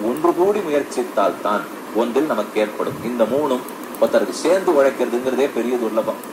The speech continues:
மனசு வேற ஒண்ணு நினைக்கும், வாய் வேற ஒண்ணு பேசும், கை வேற ஒண்ணு செஞ்சுட்டே இருக்கும். எதை மனசு நினைக்கிறதோ அதை வாய் பேசணும்,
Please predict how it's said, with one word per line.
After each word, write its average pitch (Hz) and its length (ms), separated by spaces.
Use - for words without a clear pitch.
மனசு 127 360
வேற 120 180
ஒண்ணு 113 200
நினைக்கும், 107 420
வாய் 127 280
வேற 120 200
ஒண்ணு 113 260
பேசும், 107 400
கை 151 200
வேற 139 220
ஒண்ணு 120 240
செஞ்சுட்டே 127 400
இருக்கும். 107 260
எதை 120 300
மனசு 123 440
நினைக்கிறதோ 113 580
அதை 117 140
வாய் 110 260
பேசணும், 95 400